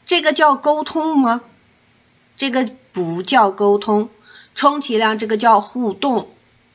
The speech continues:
这个不叫沟通。所以所谓的沟通一定要是什么？一定是两方面的啊，有两方面的。第二，我们是正式的，我们以，就一个主题来去探讨，这个叫沟通。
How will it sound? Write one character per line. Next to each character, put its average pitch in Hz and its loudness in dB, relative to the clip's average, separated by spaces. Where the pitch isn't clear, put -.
这 - -4
个 208 -2
不 170 -10
叫 226 2
沟 202 0
通。 202 -2
所 311 0
以 277 -2
所 262 0
谓 302 0
的 262 -2
沟 302 -2
通 294 -4
一 226 -2
定 277 -4
要 269 2
是 226 -6
什 202 -4
么？ 202 -4
一 214 -2
定 285 0
是 277 -2
两 196 2
方 247 -2
面 262 2
的 175 4
啊， 185 -4
有 190 2
两 196 0
方 214 -2
面 214 0
的。 180 -2
第 262 0
二， 233 4
我 196 -2
们 208 -2
是 254 -2
正 285 -2
式 262 -2
的， 147 -6
我 226 2
们 269 2
以， 247 -6
就 320 0
一 220 -4
个 330 -2
主 190 -6
题 190 -4
来 190 0
去 226 0
探 226 -2
讨， - -6
这 392 4
个 381 -2
叫 220 -4
沟 202 2
通。 214 -2